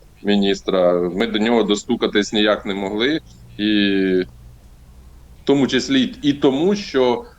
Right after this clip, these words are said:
е, зас-, е, е, керівник відділу по обліку пам'яток Войцещук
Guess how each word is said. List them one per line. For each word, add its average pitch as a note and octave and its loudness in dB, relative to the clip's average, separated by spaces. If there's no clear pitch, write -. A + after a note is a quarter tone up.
е, F#2+ 2
зас-, A#2 -2
е, A2 0
е, G#2 4
керівник C3+ 0
відділу A#2+ 0
по C3+ 4
обліку B2+ 0
пам'яток A2 0
Войцещук B2+ 0